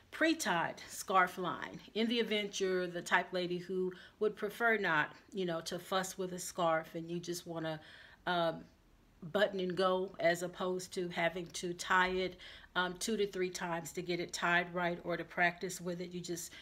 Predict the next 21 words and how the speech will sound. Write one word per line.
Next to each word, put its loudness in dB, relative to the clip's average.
love 10
scarves. 4
You -8
just -2
wanna -2
wear 0
scarves, -10
pretty -4
much. -8
So 6
this 4
one 2
is 2
called 2
a 2
nautical 0
square. -2
And 0
basically, 4
ladies, 2
um, 4